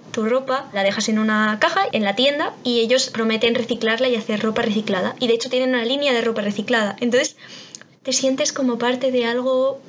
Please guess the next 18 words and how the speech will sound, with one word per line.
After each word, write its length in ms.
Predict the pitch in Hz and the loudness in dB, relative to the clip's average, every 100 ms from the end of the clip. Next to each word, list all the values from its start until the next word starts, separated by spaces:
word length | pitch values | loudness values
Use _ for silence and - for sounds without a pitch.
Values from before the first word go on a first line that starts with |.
| - | -4
bastante 360 | 220 240 247 262 | -2 0 0 2
bonito. 380 | 247 220 220 - | 0 -2 -4 -4
Pero 160 | 247 233 | -2 0
claro, 200 | 254 233 | 2 0
después 360 | 226 226 202 - | 0 -2 -2 -2
H 220 | 202 220 | -4 0
y 100 | 240 | 0
M 260 | 247 262 233 | 2 0 -2
es 120 | 208 | -2
una 100 | 208 | 0
empresa 340 | 202 220 214 - - - | 2 0 0 -4 -8 -8
enorme 580 | 190 214 233 233 262 - - - - - | -4 0 0 0 -2 -6 -16 -16 -16 -2
que 320 | 233 220 214 | 0 0 0
en 120 | 208 | 0
otras 300 | 202 226 220 | 0 0 -2
partes 500 | - 240 247 214 208 | 0 0 0 -2 -2
de 120 | - 185 | -2 -2
sus 800 | - 190 185 - - - - | 0 -2 -2 -2 0 0 0